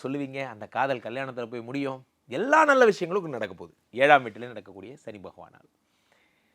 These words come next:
ஏழாம் வீட்டு சனி பகவான் வேற என்னெல்லாம் தருவார்? வேற, வேற என்னெல்லாம் தருவார்னா, ஃபாரின் போற யோகங்களை தருகிறார். நீங்க ஒரு ஃபாரின் போறீங்க அப்படின்னா, உங்களுக்கு அதுக்கான, அதுல வெற்றி மேல் வெற்றியை தருவார்.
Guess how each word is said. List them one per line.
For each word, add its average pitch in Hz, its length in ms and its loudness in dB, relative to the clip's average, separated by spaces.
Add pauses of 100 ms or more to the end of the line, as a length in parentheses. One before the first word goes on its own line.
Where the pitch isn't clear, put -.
(380)
ஏழாம் 247 300 6
வீட்டு 185 200 -2
சனி 180 180 -2
பகவான் 165 360 -4
வேற 180 220 -4
என்னெல்லாம் 180 260 -6
தருவார்? 131 480 -4 (340)
வேற, 127 240 0
வேற 127 180 -2
என்னெல்லாம் 151 160 -6
தருவார்னா, 113 460 -10 (180)
ஃபாரின் 202 460 0
போற 131 240 -6
யோகங்களை 143 500 -2
தருகிறார். - 360 -16 (520)
நீங்க 123 220 -6
ஒரு 107 260 -4
ஃபாரின் 185 340 4
போறீங்க 123 380 -6
அப்படின்னா, 117 280 -12
உங்களுக்கு 120 360 -8
அதுக்கான, 107 480 -10 (1300)
அதுல 117 220 -4
வெற்றி 123 320 -4
மேல் 196 200 4
வெற்றியை 147 360 -2
தருவார். 104 340 -14